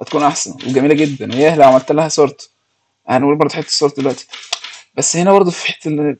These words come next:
نرجع للاين شارت، هي ممكن مثلا برضه في الامتحان تجيب لك، آه، تقول لك مثلا بعد ما قلت لك اللي هو السؤال مثلا اللي هو بتاع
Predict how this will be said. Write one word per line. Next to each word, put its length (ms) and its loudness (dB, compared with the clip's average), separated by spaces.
نرجع 220 -2
للاين 160 0
شارت، 280 -4
هي 40 -2
ممكن 240 -4
مثلا 220 -6
برضه 220 -4
في 200 -14
الامتحان 300 -10
تجيب 240 -2
لك، 200 -6
آه، 120 0
تقول 160 4
لك 120 2
مثلا 360 -2
بعد 140 2
ما 60 0
قلت 120 -2
لك 120 0
اللي 100 -2
هو 240 2
السؤال 280 -4
مثلا 180 -6
اللي 120 -6
هو 80 -4
بتاع 440 -2